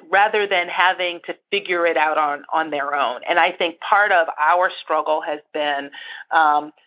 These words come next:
the ability to give teachers, um, some guidelines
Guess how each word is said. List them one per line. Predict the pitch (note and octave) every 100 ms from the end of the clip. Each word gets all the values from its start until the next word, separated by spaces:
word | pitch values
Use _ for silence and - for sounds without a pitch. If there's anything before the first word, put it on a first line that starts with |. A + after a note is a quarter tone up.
| -
the | F#3
ability | F3+ F#3+ G3 G3+ F#3+ F#3
to | E3
give | D#3 F3+ F#3 - -
teachers, | F#3 F3 D#3+ D#3 D3 D3 D3 _ _ _ _ -
um, | E3+ D#3 D3+ -
some | E3+ E3+
guidelines | F3 F3 F3+ F3 E3 E3+